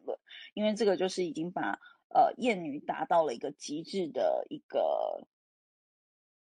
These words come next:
教派了，对。所以像是我觉得我们会越来越清楚知道自己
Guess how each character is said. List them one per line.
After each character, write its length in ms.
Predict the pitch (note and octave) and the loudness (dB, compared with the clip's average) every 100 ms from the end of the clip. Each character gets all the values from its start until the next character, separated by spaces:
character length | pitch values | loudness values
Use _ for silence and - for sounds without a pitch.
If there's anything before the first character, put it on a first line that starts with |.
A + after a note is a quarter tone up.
| _ _ _ _ _ - | _ _ _ _ _ 4
教 240 | B3+ E3 | 4 4
派 300 | - - D#3 | 2 2 2
了， 260 | - - - _ | -2 -10 -12 _
对。 300 | - - - _ - - - | -12 -12 -14 _ -20 -20 -10
所 160 | - C4+ | -2 0
以 60 | |
像 220 | B3 D#4 | 2 2
是 200 | - - - - | 2 -4 -6 -2
我 240 | A3 F#3 | 4 4
觉 160 | E3 G3 | 4 2
得 100 | C4+ | 2
我 120 | A3+ | 2
们 120 | - | -2
会 160 | C#4+ D4+ | -4 0
越 80 | C#4+ | 2
来 120 | G3 | 2
越 120 | A3+ | 0
清 160 | B3+ B3 | -2 -8
楚 100 | D#3+ | -6
知 100 | - | -4
道 140 | F3+ | -6
自 120 | G3 | -6
己 220 | F#3 D3 | -14 -16